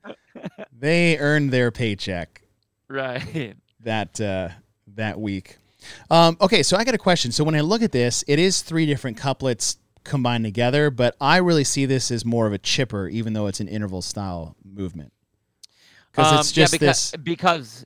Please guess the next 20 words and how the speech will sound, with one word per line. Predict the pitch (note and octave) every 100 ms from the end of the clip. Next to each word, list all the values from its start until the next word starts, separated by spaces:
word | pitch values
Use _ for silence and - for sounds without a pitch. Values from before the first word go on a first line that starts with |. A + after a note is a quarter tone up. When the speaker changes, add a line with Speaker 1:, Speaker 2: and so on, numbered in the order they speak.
| -
Speaker 1:
it's | D3 -
all | - C#3+ C#3
put | - D3+
Speaker 2:
It's | C3 A#2+
all | C#3 C3
Speaker 1:
together. |
Speaker 2:
put | C3 A2+
together. | G2 D3 C3+
Speaker 1:
So |
th-, | B2 A#2 _ _ _ _ B2+
the | D3
design | G#2+ B2 G2 C#3+ E3+ F#3+
is | D3 A2+
interval, | C3 C3+ G#2 G2+ G2+ G#2 _ -
but | B2 -
the | B2
scoring, | - - C#3 C#3 D3 C3+ A#2+ A2+
the | A#2+
way | A#2 B2+ B2+ A#2+
the, | - A2 A2 G#2+ G#2 G#2